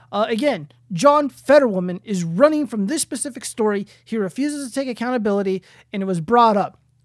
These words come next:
Bravo to Doctor Oz for doing so, and he did it very, very well. He snuck it in there, and, uh, you know, John Fetterwoman was not able to, you know, rebut it accordingly. He just kinda weaseled around it. It was, it was pretty masterful. Uh, so kudos to Doctor Oz.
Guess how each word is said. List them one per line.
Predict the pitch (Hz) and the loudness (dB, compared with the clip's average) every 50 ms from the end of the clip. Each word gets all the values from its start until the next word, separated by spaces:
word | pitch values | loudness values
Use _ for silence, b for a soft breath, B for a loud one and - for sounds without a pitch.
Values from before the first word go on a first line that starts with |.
| _ | _
Bravo | - 170 156 208 214 247 277 285 277 240 240 240 233 | -10 -6 -4 2 4 6 8 8 8 6 4 2 0
to | 220 214 | 0 -2
Doctor | 190 208 202 196 214 208 | -4 -4 -4 -4 -4 -4
Oz | 190 190 202 190 | -2 -2 -2 -4
for | - 190 | -4 -4
doing | 165 214 214 220 214 - | 0 0 0 0 0 -2
so, | - 220 214 202 | -2 0 -2 -2
and | - 196 | -2 -4
he | 185 196 | -4 -6
did | 170 - 240 240 | -4 -4 -2 -2
it | 240 220 - _ _ - | -2 -2 -4 _ _ -12
very, | 180 165 165 208 233 247 233 233 | -10 -4 2 4 4 6 4 4
very | 190 226 226 214 214 202 | 2 2 2 2 2 2
well. | 196 214 214 214 208 - B B B B | 2 4 4 2 2 0 B B B B
He | B 202 180 | B -2 -2
snuck | - - - 277 277 254 254 - | -2 -2 0 0 0 0 0 0
it | 254 240 | 0 0
in | 233 226 226 | 0 0 0
there, | 233 226 226 220 220 214 b b b b _ _ | 0 0 0 0 -2 -4 b b b b _ _
and, | 233 220 220 220 214 208 208 208 196 196 | -6 -4 -2 -2 0 0 0 -2 -2 -4
uh, | - 220 214 214 208 214 220 220 | -4 -4 -2 -2 -2 -4 -6 -6
you | 214 226 | -4 -4
know, | 214 202 | -4 -2
John | 180 214 208 220 214 | -2 -2 -2 -2 -2
Fetterwoman | 208 220 220 226 226 233 226 233 233 233 220 | -2 -2 -2 -2 -2 -2 -2 -2 -4 -4 -4
was | 208 202 190 196 | -2 -2 -2 -2
not | 208 208 208 | -2 -2 -2
able | 220 220 220 220 214 | -2 -2 -2 -4 -6
to, | - 220 214 208 202 202 190 | -4 -4 -4 -4 -4 -6 -8
you | 202 | -6
know, | 233 226 | -4 -4
rebut | 208 208 214 180 175 208 240 247 | -2 -2 -2 -2 0 0 0 0
it | 240 - | -2 -4
accordingly. | 196 - - 233 269 285 233 185 165 147 147 B B B B | -4 -4 -2 0 0 0 -2 -4 -6 -8 -12 B B B B
He | B - 214 202 | B -4 -2 -2
just | 196 226 208 - | -2 -2 -4 -4
kinda | 247 254 254 240 220 | -2 -2 0 0 0
weaseled | 196 220 254 254 262 262 240 | 0 2 2 2 2 0 0
around | 233 214 214 214 254 294 269 | 0 0 0 0 -2 -2 -2
it. | 190 165 | -4 -4
It | 180 180 | -4 -4
was, | 196 202 220 | -4 -4 -2
it | 233 214 | -2 0
was | 202 196 170 | -2 -2 -2
pretty | - _ - 233 233 240 | -4 _ 0 2 2 2
masterful. | 220 214 196 202 185 - - 175 - - 165 147 - B B B B B B | 0 -2 -2 -4 -4 -4 -6 -8 -8 -8 -12 -14 -14 B B B B B B
Uh, | 208 190 190 | -4 -4 -4
so | - - | -2 -4
kudos | 208 208 247 285 294 277 247 226 190 - | -4 0 0 2 2 4 2 2 2 -2
to | - 240 226 214 | -6 -6 -6 -4
Doctor | 214 220 214 214 - 214 | -4 -4 -4 -4 -2 -2
Oz. | 196 185 180 165 | -2 -2 -2 -4